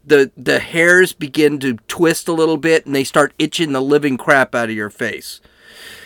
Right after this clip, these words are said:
The fourth stage is, or the third stage, excuse me, is the, um,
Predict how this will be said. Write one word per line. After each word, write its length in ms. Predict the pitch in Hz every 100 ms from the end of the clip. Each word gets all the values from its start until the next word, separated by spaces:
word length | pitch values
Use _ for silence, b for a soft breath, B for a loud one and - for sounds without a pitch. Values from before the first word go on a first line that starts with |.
| B B B _ -
The 240 | 147 175
fourth 400 | - 262 330 320
stage 680 | - - 175 165 160 - -
is, 420 | 156 151 151 127 -
or 140 | - 147
the 160 | 151
third 300 | - 277 233
stage, 340 | - 139 135 156
excuse 480 | - - 185 170
me, 240 | 135 117 -
is 420 | 151 151 143 123
the, 520 | 113 143 139 135 131 123 _ _ b b _ -
um, 580 | 135 131 123 120 113